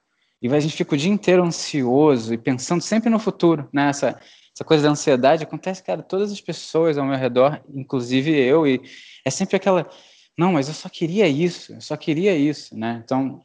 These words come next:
é na hora que a gente para de querer que a gente consegue ser feliz. Era,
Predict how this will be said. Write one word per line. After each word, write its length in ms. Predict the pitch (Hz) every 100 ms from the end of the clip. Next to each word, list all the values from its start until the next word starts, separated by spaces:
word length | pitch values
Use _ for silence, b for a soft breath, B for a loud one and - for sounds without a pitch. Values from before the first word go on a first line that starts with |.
| _ _ _ _ - - _ _ _ _ _ _ - - _
é 80 | -
na 140 | 123 123
hora 140 | 147
que 100 | 151
a 20 |
gente 200 | 147 -
para 260 | 143 156 170
de 100 | 165
querer 600 | 185 156 131 147 - _ _ _ _ _ _ _ - -
que 80 | 127
a 20 |
gente 180 | 135 135
consegue 520 | 156 - 160 143 131 _ _
ser 120 | -
feliz. 380 | 131 165 139 135 _ _ _ _ _ _ _ - - - - - - _ _ _ _ _ _ _ _ _ 110
Era, 160 | 104